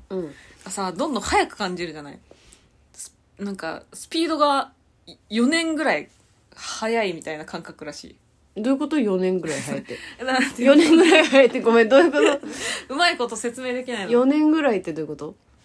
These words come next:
Speaker 2: あの、なんていうの？一年前の
Speaker 1: うん。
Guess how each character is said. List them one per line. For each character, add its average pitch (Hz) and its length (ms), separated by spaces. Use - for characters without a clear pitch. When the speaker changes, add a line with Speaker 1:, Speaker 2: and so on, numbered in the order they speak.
Speaker 2:
あ 214 120
の、 208 440
な 202 100
ん 180 60
て 165 80
い - 20
う 165 40
の？ 233 120
一 269 240
年 392 260
前 311 280
の 175 360
Speaker 1:
う 208 180
ん。 175 120